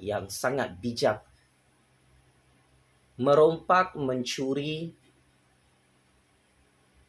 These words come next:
dengan cukup sistematik, dengan cukup licik, dengan cukup sempurna di negara ini.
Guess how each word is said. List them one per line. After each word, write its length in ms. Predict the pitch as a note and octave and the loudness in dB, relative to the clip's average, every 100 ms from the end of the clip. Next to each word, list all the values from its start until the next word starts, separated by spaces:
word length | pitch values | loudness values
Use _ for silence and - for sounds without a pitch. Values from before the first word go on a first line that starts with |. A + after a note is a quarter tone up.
| _ _ _ _ _ _ _ _ _ _ _ _ _ _ - | _ _ _ _ _ _ _ _ _ _ _ _ _ _ -4
dengan 320 | B2+ C3 B2+ | -2 0 -2
cukup 320 | - - D3 | -4 -4 -4
sistematik, 880 | - C#3+ - C#3+ C3 C3+ - D3+ - | -4 -8 0 2 2 0 -2 -4 -4
dengan 400 | A#2 A#2+ A#2+ B2 | -4 -2 -2 -4
cukup 480 | - E3 - - A#2+ | -6 -8 -6 -4 -4
licik, 560 | B2 C3 D3+ - F#3+ | -4 -4 -6 -6 -6
dengan 320 | A2+ G#2+ A2 A2 | -6 -6 -6 -10
cukup 320 | C#3 - - | -14 -14 -8
sempurna 640 | - B2 B2 C3+ C3+ B2+ | -6 -6 -2 -2 0 -4
di 160 | G2 F#2 | -4 -8
negara 480 | F#2 G2+ F#2 F2+ F2+ | -6 -4 -2 -2 -4
ini. 320 | E2+ F2 | -12 -12